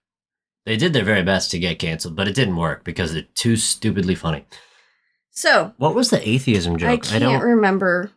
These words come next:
Speaker 2: 'cause I didn't write anything down. But then right after that, he, uh, says the R word, which I will
Speaker 1: Oh, where he ta-, he talks about his sheep that has mental, yeah.
Speaker 2: Yeah, he calls
Speaker 1: Yeah.
Speaker 2: one of his sheep,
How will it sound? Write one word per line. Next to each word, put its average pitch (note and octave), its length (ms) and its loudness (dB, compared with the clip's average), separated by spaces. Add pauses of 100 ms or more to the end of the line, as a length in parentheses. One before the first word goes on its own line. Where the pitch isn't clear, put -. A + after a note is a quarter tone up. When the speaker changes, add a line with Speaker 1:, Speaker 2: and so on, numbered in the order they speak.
(120)
Speaker 2:
'cause G#3 160 -4
I G3+ 80 4
didn't G3+ 200 2
write F#3 160 2
anything F3+ 320 0
down. E3+ 260 2
But F#3 180 -2
then D4+ 280 4
right B3 180 2
after A#3+ 320 0
that, A3 240 2
he, A3+ 360 0
uh, G3 440 4 (100)
says C#4+ 320 0
the A#3 140 -4
R A3 240 4
word, F#3 260 2
which F#3 160 -4
I G#3+ 120 2
will F#3 120 0
Speaker 1:
Oh, B2 320 4
where A2 140 4
he A2 80 2
ta-, G#2+ 300 -2 (800)
he A2 80 -20
talks A#2+ 340 -4
about G#2+ 240 2
his F#2+ 100 0
sheep G#2+ 400 0
that G2 160 -4
has F#2+ 460 -2
mental, G#2 420 -6 (360)
yeah. F#2+ 280 -4 (340)
Speaker 2:
Yeah, A3 180 2
he A3+ 180 -2
calls C4+ 240 2
Speaker 1:
Yeah. A#3+ 80 -2
Speaker 2:
one B3 120 2
of B3 100 0
his A#3+ 160 2
sheep, A#3 440 0